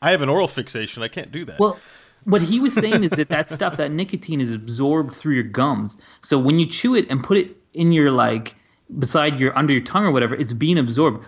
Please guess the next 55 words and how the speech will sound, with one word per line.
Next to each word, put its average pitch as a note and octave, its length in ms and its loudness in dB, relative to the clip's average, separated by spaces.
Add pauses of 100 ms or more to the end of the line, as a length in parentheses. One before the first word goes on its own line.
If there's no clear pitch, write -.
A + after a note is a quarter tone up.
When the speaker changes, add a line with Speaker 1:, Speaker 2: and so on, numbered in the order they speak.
Speaker 2:
Whereas D3 200 4
if E3+ 100 -2
you G#3 140 0
just C3 280 -2
chew, A3 300 0
you're B2+ 180 2
gonna C#3 140 0
end D#3+ 120 -2
up E3+ 80 -2
swallowing B2 640 0
a A2+ 60 0
lot A2+ 140 4
of A2 80 0
the A2+ 80 2
nicotine, A2+ 580 -2
and A#2+ 100 -2
it's A#2 140 -6
not C3 240 2
gonna A#2+ 160 2
be A#2 160 0
absorbed A#2 340 0
into A2+ 140 2
your A2 80 2
body A2+ 360 2
as G2+ 120 -4
quickly. G#2+ 340 -6
So A2 300 0 (180)
the C3 80 -2
putting F#3 320 2
it E3+ 100 0
under C#3+ 160 2
your B2 120 2
tongue, A#2+ 480 2
it's C3+ 100 -2
like F#3+ 160 2
when F3+ 120 4
you C3 80 2
chew - 180 -2
tobacco, B2+ 420 0
you G#2 80 -2
know, F3 160 0
people B2+ 200 0
Speaker 1:
Oh. F2+ 40 -8
Speaker 2:
put F2 120 -8
it, - 120 -20
like, A2+ 140 -12 (600)
against C#3 440 0
their A#2 140 2
gums A#2 420 0
because A2+ 280 -4
that's A#2 240 -4
how A#2 100 -4
you G2+ 140 -6
get A#2 240 -4
it. - 160 -12